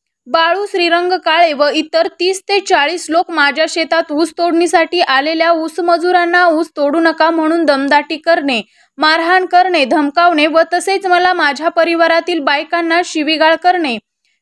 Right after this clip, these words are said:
जीवे मारण्याची धमकी देणे असे कृत्य वारंवार करत आहे.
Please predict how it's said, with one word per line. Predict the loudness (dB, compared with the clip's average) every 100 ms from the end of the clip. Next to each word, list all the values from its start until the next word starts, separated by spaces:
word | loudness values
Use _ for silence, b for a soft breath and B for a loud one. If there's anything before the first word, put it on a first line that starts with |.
| -6
जीवे | -2 0 0
मारण्याची | 2 0 0 -2 -2 -4
धमकी | -2 -2 -2
देणे | 0 0 0
असे | 0 0 -2
कृत्य | -4 -4 -4 -2
वारंवार | 2 2 0 0 0
करत | 0 0 0 0
आहे. | 0 -2